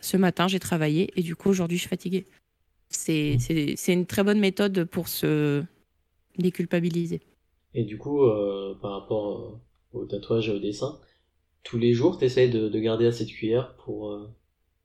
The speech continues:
Speaker 2: pour exercer ton art ?
Speaker 1: J'essaye. J'y arrive de mieux en mieux.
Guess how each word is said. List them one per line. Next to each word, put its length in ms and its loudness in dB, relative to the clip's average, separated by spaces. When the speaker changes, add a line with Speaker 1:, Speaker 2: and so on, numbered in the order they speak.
Speaker 2:
pour 120 -6
exercer 340 -6
ton 160 -6
art ? 300 -10
Speaker 1:
J'essaye. 520 4
J'y 200 4
arrive 280 4
de 100 4
mieux 220 4
en 80 4
mieux. 280 4